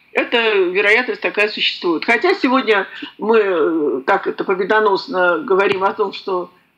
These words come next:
по индексу бедности, э, э, который дает оон, наша страна вроде бы все в порядке, большинство граждан не попадает под этот индекс бедности.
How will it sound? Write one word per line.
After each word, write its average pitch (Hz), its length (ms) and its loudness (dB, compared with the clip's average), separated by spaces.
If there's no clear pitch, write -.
по 202 140 0
индексу 196 460 -2
бедности, 185 680 -4
э, 143 380 -4
э, 185 120 2
который 180 520 2
дает 175 520 0
оон, 175 420 0
наша 190 220 -2
страна 185 360 0
вроде 170 280 -2
бы 160 140 0
все 185 160 0
в 180 60 -4
порядке, 240 840 -2
большинство 185 420 -2
граждан 180 400 0
не 175 80 -6
попадает 185 480 -2
под 302 140 0
этот 262 280 -6
индекс 214 240 -6
бедности. 202 480 -2